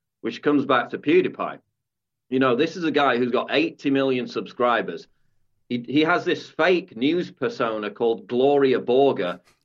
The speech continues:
where he, <laughs> he covers the news of the day. That personality, that persona, is more trusted, more credible, and more entertaining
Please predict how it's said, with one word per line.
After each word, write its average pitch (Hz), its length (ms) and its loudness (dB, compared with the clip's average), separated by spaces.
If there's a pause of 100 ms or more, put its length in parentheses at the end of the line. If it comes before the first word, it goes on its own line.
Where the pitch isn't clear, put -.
where 117 180 2
he, 117 300 -4
<laughs> - 40 -20
he 123 120 -4
covers 135 440 0
the 123 80 -4
news 127 300 0
of 110 100 -4
the 107 80 -10
day. 113 380 -2 (840)
That 226 340 0
personality, 175 840 0
that 143 240 0
persona, 135 600 -4
is 123 180 -8
more 170 320 2
trusted, 123 760 -4 (320)
more 175 260 2
credible, 156 720 0 (160)
and 123 160 -6
more 165 300 4
entertaining 156 920 -4